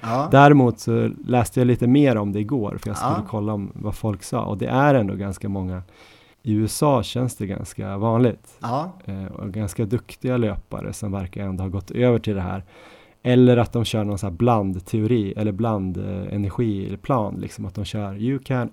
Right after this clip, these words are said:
Speaker 2: och gels kanske i slutet eller någonting.
Speaker 1: Ja.
Speaker 2: Men, ehm, jag tänker bara att du ska, eh, fundera på om du verkligen har provat det här tillräckligt. För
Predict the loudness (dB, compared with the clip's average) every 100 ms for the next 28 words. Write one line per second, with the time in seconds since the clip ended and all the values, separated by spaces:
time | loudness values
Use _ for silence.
0 | -4 -4 -4 _ -20 -20 _ -2 -2 -2
1 | -6 -8 -10 -10 -8 -8 -8 -2 -2 -2
2 | -6 -12 -12 -12 -14 -16 _ -12 -6 -6
3 | -6 -12 -20 -20 -20 -20 -20 _ _ -2
4 | 0 2 2 2 0 0 0 0 0 -4
5 | -6 -8 -6 -4 0 0 0 0 0 -2
6 | -6 -6 -4 -2 0 -2 -2 -2 -4 -6
7 | -8 -10 -12 -14 -12 -6 0 4 6 6
8 | 2 0 2 0 0 0 4 4 4 2
9 | 0 -4 -4 -4 -6 -10 -12 -14 -20 -8
10 | -2 0 -2